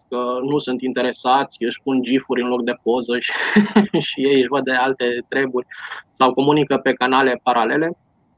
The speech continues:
Uh, și ei sunt stresați dintr-o dată pentru că trebuie să-și facă publică imaginea dintr-un spațiu intim care este camera lui, nu mai sunt într-o zonă comună,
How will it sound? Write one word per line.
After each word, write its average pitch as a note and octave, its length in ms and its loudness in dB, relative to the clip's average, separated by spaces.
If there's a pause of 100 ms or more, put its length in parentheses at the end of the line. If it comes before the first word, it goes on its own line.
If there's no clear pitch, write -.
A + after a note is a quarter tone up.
(880)
Uh, D#3+ 400 6
și D3 160 -2
ei A#3 80 0
sunt A3+ 180 0
stresați G3 440 0
dintr-o F3 280 -2
dată D#3+ 400 -2
pentru E3 420 -2 (100)
că D#3 180 4 (1600)
trebuie E3+ 280 2
să-și D3+ 280 0
facă D3+ 280 -2
publică D#3 440 -2
imaginea D3 540 0
dintr-un C#3+ 320 -4
spațiu C#3+ 400 -6
intim D#3 280 -2
care D3 200 0
este - 200 -4
camera D3+ 380 0
lui, D3 380 0
nu C#3+ 120 -2
mai C#3+ 160 0
sunt D3+ 300 -4
într-o C#3 340 0
zonă C#3+ 480 2
comună, C3+ 580 0